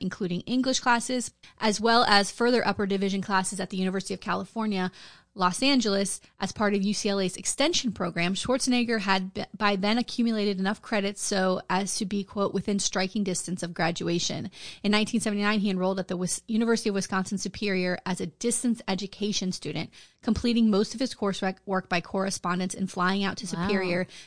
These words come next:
Speaker 1: to meet professors and take final exams. In my,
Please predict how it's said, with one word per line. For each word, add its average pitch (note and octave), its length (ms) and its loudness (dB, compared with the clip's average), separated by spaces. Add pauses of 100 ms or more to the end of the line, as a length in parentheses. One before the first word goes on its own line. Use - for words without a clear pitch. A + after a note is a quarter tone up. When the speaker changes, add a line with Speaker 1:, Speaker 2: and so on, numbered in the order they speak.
Speaker 1:
to A3 120 0
meet G#3 240 0
professors F#3+ 500 -2
and F#3 120 -4
take E3+ 180 -6
final E3 340 -4
exams. - 540 -8 (380)
In G3+ 80 2
my, G#3 180 2